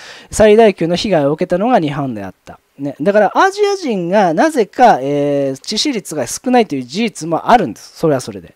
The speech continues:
ただその要因と、ね、対策の要因が一緒かどうかもわからない。<clears throat> だからな-、謎です。謎。多分今でも分かってないんじゃない？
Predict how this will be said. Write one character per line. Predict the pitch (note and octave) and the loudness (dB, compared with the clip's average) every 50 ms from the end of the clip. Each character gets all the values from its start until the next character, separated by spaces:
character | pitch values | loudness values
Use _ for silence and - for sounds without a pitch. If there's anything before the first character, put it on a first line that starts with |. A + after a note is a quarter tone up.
| _ _ | _ _
た | - D#4 | 2 2
だ | C#4 A#3 | 2 2
そ | - D4 D#4+ | 2 0 0
の | F4 F#4 F4+ | 0 0 0
要 | F4 F4 E4+ E4+ E4 | 0 0 -2 0 0
因 | D#4+ D#4 D4+ C#4+ C#4 | 0 -2 -2 -2 -4
と、 | _ - F#4+ D#4 A3 - - - | _ 0 2 2 2 2 0 -8
ね、 | D3+ G3 D4 - _ - - - - - - - - - - - - - - - - - - - _ _ _ _ - | -8 -8 -8 -8 _ -20 -20 -20 -18 -10 -8 -8 -6 -6 -6 -6 -6 -6 -8 -8 -12 -16 -20 -20 _ _ _ _ 0
対 | - A3+ A#3+ B3+ | 4 4 4 4
策 | B3+ - B3+ A3+ - C4+ | 4 2 0 0 0 0
の | A#3+ A#3 | 0 2
要 | A3 G#3 G#3 G#3 G#3 G3+ | 2 4 4 4 4 2
因 | G3+ G3+ G3 F#3+ F#3 | 0 -2 -2 -2 0
が | G#3 A#3+ G#3 D3 - - | 2 2 2 2 0 -6
一 | D#3+ E3+ - | -10 -10 -8
緒 | - - C4+ C4+ | -6 -6 -4 0
か | - C4 | 0 0
ど | A3+ G#3+ F3 | 0 0 -2
う | - | -4
か | - F#3+ | -4 -6
も | A3 A#3 D3+ | -4 -4 -4
わ | A#2 A2 A2+ | -4 -6 -6
か | - D3 C#3 | -6 -8 -8
ら | C#3+ B2 | -8 -8
な | F#2+ E2+ | -10 -14
い。 | _ _ - _ _ _ _ _ | _ _ -20 _ _ _ _ _
<clears throat> | _ _ _ _ - D3 A#2+ A2+ | _ _ _ _ -16 -14 -14 -8
だ | C#3+ E3 | -4 -2
か | D#3+ | 0
ら | C3+ C3+ | 0 0
な-、 | D3 C#3+ D#3 F3 D#3+ D3 | 0 2 2 2 2 0
謎 | C#3 C#3 D3 D3+ D3+ F3 | 0 0 0 2 2 2
で | D#3 D#3 | 0 0
す。 | D3 - - - _ _ _ _ _ _ _ _ _ _ _ _ _ _ _ _ _ _ _ _ _ _ - | -2 -4 -10 -20 _ _ _ _ _ _ _ _ _ _ _ _ _ _ _ _ _ _ _ _ _ _ -8
謎。 | A#2 C#3+ D3+ C#3 - A#2+ - _ _ _ _ _ _ | -2 0 0 0 -2 -4 -12 _ _ _ _ _ _
多 | - B3+ | -2 -2
分 | A3 F3+ F3+ | -2 0 0
今 | A3+ C4 A3 | 2 2 2
で | F#3 D3 | 2 0
も | A#2 | -2
分 | A2 A2+ C#3 | -4 -4 -2
か | G#3 G#3 | -2 -2
っ | |
て | - C3 | -2 -4
な | A2 F2 | -14 -14
い | D#2 | -16
ん | |
じ | D#2 - | -20 -20
ゃ | |
な | - | -20
い？ | - | -20